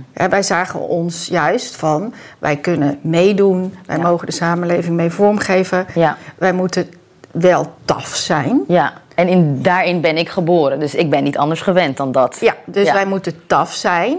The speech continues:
Speaker 2: Ja.
Speaker 1: Eh, we leren van de mannen,
Speaker 2: Mhm.
Speaker 1: want er zijn heel weinig vrouwelijke voorbeelden. Dus wij waren wel bewust van,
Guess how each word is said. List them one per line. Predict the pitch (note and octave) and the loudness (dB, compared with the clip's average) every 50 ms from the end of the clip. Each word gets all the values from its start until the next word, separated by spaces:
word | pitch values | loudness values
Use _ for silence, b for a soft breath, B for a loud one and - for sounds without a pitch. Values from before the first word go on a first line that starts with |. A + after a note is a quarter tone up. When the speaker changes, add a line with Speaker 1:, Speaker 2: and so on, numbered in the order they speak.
| A4+ - | -6 -6
Speaker 2:
Ja. | - F3 E3 C3+ - - - - - | -2 -2 -2 -2 -2 -6 -12 -14 -8
Speaker 1:
Eh, | - - F#3 F#3 F#3 F#3 F#3 F#3 F3+ F3+ F3 F3+ F3+ F3 F3 F3 F3 F#3 - - _ | -4 -2 -2 0 0 0 0 0 0 0 0 0 0 0 -2 -4 -4 -8 -12 -12 _
we | G3 F#3 G3+ G#3 | 0 2 2 4
leren | G#3+ A#3+ B3 A#3 G3 E3+ | 4 4 4 4 2 0
van | F#3 F3 E3+ | -2 -2 -2
de | D#3+ | 0
mannen, | D#3 D3+ F3 E3+ F3 A3+ C#4+ E4+ D#4 C#4 - | 0 0 0 2 2 2 2 2 2 0 0
Speaker 2:
Mhm. | D#3+ C#3 C#3+ C3 | -2 -2 0 0
Speaker 1:
want | B2+ - B2+ C#3 - | 0 0 -2 0 -2
er | F3+ E3+ | -2 -2
zijn | E3+ F3+ D#3+ D#3 | 0 -2 -2 -2
heel | E3+ F3 F3+ F#3 F3 | -2 -2 -2 -2 0
weinig | E3+ E3+ E3 D#3+ E3 E3+ E3 | 0 0 0 0 -2 -6 -8
vrouwelijke | - - D#3 D3 D3+ D3 E3 E3+ D#3+ | -6 -4 -2 -2 0 -2 -4 -6 -8
voorbeelden. | D3 - D#3 D#3 E3+ F3+ F#3 G3 G#3 A#3 A#3+ | -6 -4 -2 -2 0 0 0 2 2 2 2
Dus | G3+ F#3 F3 | 2 -2 0
wij | - E3+ E3+ | 0 0 0
waren | F3 E3 D#3+ D#3 E3 F3 | 0 0 0 -2 -2 0
wel | F3 F3 F3 F3 | 0 0 0 0
bewust | E3+ E3 E3 E3+ F3 F3 E3+ - | -2 -4 -2 -2 -2 -2 -4 -8
van, | - D3+ D3 D#3 - - | -4 -2 -2 -2 -2 -4